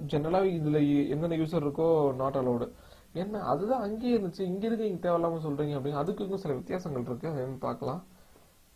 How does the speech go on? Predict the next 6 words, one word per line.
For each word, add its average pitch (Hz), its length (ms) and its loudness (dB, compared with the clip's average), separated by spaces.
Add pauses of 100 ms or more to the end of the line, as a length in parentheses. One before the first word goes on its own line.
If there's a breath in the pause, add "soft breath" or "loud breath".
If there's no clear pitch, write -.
(120)
கனிமொழி. 127 720 -6 (3000 loud breath)
Expose - 560 -10
service, - 640 -10
we 127 220 -10
should 135 140 -10
restart. 147 560 -8